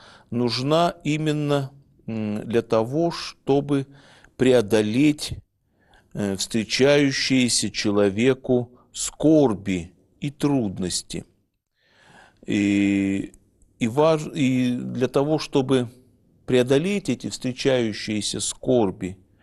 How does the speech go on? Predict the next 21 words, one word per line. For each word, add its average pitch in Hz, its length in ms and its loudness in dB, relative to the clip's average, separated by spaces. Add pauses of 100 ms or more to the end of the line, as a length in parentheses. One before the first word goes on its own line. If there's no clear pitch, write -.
(380)
и - 100 -6
трудности, 160 840 -2 (640)
вовсе 147 420 -2
не 165 120 -2
обязательно 143 800 -2
вспоминать 110 1000 -4
грех 104 720 0 (560)
во 107 260 0
всех - 680 0 (180)
подробностях. 110 1080 -2 (540)
В 107 100 2
этом 123 320 2
нет 123 260 -4
никакой 123 500 -4
необходимости. 107 920 -8
Достаточно 131 580 -2
просто 139 600 -2 (420)
помнить, 151 680 2
что, 139 680 0 (500)
э, 104 460 -2
мы 120 340 -2